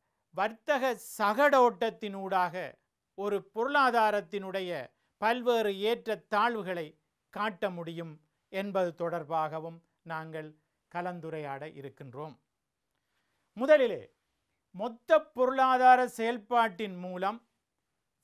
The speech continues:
சமூகம் நிறைவேற்றிக் கொள்வதற்கு எதிர்பார்க்கும் நோக்கங்கள் பேரின பொருளாதார நோக்கங்கள் என்று அழைக்கப்படும்.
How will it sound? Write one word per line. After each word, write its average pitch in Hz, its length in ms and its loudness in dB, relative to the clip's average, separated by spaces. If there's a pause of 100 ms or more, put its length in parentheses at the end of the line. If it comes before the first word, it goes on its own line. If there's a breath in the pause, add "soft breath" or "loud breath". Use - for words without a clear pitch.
(100)
சமூகம் 285 640 -2
நிறைவேற்றிக் 254 800 -2
கொள்வதற்கு 214 800 -2 (960)
எதிர்பார்க்கும் 254 920 0 (360)
நோக்கங்கள் 202 800 -4 (1000)
பேரின 285 460 4
பொருளாதார 202 720 2 (280)
நோக்கங்கள் 185 680 -6
என்று 170 260 -10 (160)
அழைக்கப்படும். 143 720 -10